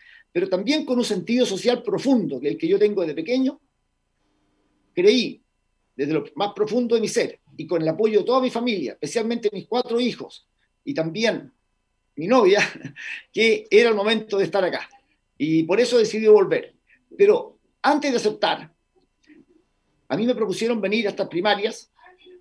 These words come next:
a fin de noviembre del año pasado, y acepté en marzo, porque recorrí Vitacura, que aunque la conozco perfectamente, pero la recorrí en forma profunda,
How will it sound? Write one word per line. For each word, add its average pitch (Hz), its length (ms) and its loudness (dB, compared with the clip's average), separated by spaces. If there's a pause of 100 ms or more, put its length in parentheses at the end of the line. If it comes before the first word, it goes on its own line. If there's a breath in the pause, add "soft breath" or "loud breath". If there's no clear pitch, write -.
(400)
a - 100 -4
fin 254 400 -4 (280)
de 143 120 -6
noviembre 220 460 0
del 202 100 2
año 202 100 -6
pasado, - 440 -8 (140)
y 160 80 -2
acepté 175 300 -2
en 240 120 0
marzo, - 460 -4 (440 soft breath)
porque 220 300 2
recorrí 233 640 -2 (160)
Vitacura, 196 580 -2
que 175 80 -2
aunque 202 180 -2
la 185 100 -2
conozco 254 560 -2
perfectamente, 247 720 -2
pero 196 160 -2
la 175 40 -2
recorrí 175 320 -4
en 233 80 -2
forma 220 240 -4
profunda, 190 600 -4